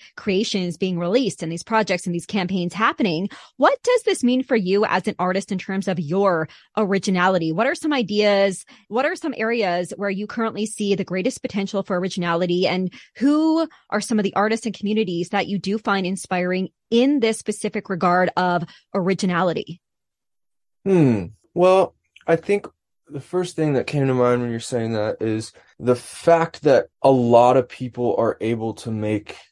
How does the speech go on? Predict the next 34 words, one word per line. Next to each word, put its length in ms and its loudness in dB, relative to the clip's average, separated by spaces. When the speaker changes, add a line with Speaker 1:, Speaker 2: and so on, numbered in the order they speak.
Speaker 2:
pretty 340 6
good 340 2
sounding 560 0
music 400 -6
with 220 -2
just 260 -8
their 140 2
laptop 640 2
in 160 -6
their 160 -2
room 460 -4
is 560 2
really 380 4
inspiring. 840 -2
On 200 4
the 220 0
other 280 4
s-, 120 -2
'cause 200 -6
there's 200 -2
so 160 0
much 240 -4
more 220 -4
music, 460 -4
I 100 -2
guess, 240 0
being 680 -4
made. 600 2
But 180 2
then 160 4
on 180 4
the 160 4
other 200 6
hand, 560 -6